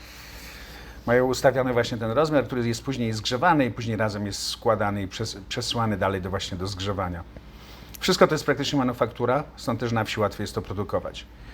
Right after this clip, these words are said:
Myślę, że ten krótki post był interesujący. Pozdrawiam Was,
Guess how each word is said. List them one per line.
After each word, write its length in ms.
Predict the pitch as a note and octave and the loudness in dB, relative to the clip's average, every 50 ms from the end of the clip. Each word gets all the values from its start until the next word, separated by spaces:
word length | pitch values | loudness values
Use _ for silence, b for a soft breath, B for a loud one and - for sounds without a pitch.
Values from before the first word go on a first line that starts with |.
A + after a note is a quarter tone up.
| B B B B B B B B B B B - | B B B B B B B B B B B 2
Myślę, 200 | G3 F#3 G#3 F#3+ | 4 6 6 4
że 60 | E3+ | 6
ten 140 | D3+ E3+ D#3+ | 6 4 4
krótki 280 | D3 D#3+ - - D3+ C#3+ | 4 0 -2 0 -2 2
post 340 | - D3 C#3+ C#3 C#3 - | 6 6 6 6 4 2
był 140 | B2+ C3+ B2+ | 2 2 4
interesujący. 680 | B2+ B2 A#2+ C#3 B2 A#2+ - - D3 D3+ D#3+ D3+ - A#2+ | 4 2 0 2 0 2 2 4 4 4 4 4 2 0
Pozdrawiam 400 | B2 C3+ C3+ C#3 C#3+ C#3+ C#3 C#3 | 0 4 6 8 8 8 8 6
Was, 460 | C3 B2+ B2+ - - - - - - | 8 6 6 4 0 -4 -6 -6 -10